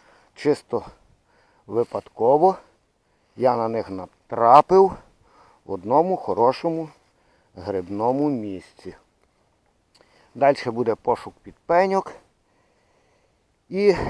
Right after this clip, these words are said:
загальний аналіз. Ну, загальний аналіз такий, що грибів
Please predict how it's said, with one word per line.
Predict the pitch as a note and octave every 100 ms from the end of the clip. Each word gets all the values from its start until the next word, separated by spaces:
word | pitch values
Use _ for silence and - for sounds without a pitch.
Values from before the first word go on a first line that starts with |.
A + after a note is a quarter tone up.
| - - - _ _ _ _ _ _ _ _ _ _ _ _ _ -
загальний | B2 A#2 C#3 D3+ C#3+ -
аналіз. | C#3+ B2+ A2+ F2+ F2+ F#2+ - _ _ _ _ _ _ _
Ну, | - E3
загальний | D#3 D#3 D#3 D3
аналіз | D3 C#3+ C3+ B2 - - - _ _
такий, | B2 - - E3+ D3+ -
що | - - - B2 - _ _ _ _ -
грибів | G2 A#2+ A2+ A2+ E3+ G3 G3+